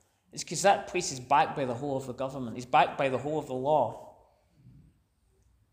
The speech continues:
If we try and do anything in our strength and our ability in this earthly realm,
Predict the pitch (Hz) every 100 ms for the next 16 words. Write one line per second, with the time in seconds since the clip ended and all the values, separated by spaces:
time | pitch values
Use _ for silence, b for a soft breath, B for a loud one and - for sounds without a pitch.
0 | _ _ _ _ _ _ _ _ _ -
1 | 135 208 214 214 214 196 175 214 214 233
2 | 220 196 170 165 165 - 175 185 156 160
3 | 180 165 127 - - - _ - 135 165
4 | 165 165 165 95 151 151 - 165 170 -
5 | 139 165 143